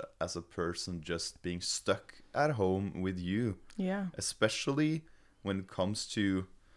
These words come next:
Speaker 1: uh, my songwriting abilities. They have grown <laughs> exponentially. Uh, I, I feel like I have reached a great point where I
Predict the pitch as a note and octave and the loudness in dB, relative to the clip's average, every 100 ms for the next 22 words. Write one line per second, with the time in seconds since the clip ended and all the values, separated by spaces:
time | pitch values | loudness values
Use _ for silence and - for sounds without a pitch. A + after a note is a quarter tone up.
0 | - - - E2+ E2 D2+ D#2+ C2 C#2 F#2+ | -20 -20 -10 -2 0 2 2 0 0 0
1 | B2+ - G#2+ G3 C3 E2+ D#2+ D#2+ E2 D#2+ | 2 4 4 6 6 6 6 0 -2 0
2 | D#2+ D2 C2+ D2+ - - - _ _ _ | 0 -2 -4 -6 -10 -12 -16 _ _ _
3 | _ _ D2+ F2 B2 F#2 E2+ - E2+ G2 | _ _ -2 2 2 0 -6 0 4 6
4 | A2 F#2+ - _ G2+ - - F#2+ G#2 A#2+ | 4 0 -6 _ -6 -6 -2 0 2 0
5 | B2 - G#2+ F#2 F2+ - _ _ _ _ | -2 0 0 0 -2 -6 _ _ _ _
6 | _ _ _ _ _ F2 E2+ D#2+ C2+ - | _ _ _ _ _ 0 2 2 0 -4
7 | - F#2+ F#2 B2 - G2 F2+ F2 F2 E2+ | 2 4 6 4 2 0 4 6 4 4
8 | E2+ E2+ - - E2+ D#2+ E2 F#2 - F2+ | 4 4 0 -4 -6 -2 -2 -2 -2 -4
9 | D#2+ - D#2+ E2+ F#2+ - - F2 G2 G2 | -4 -4 0 2 0 -8 -6 -2 0 0
10 | D#2 D#2+ D#2 D#2 | 0 2 2 2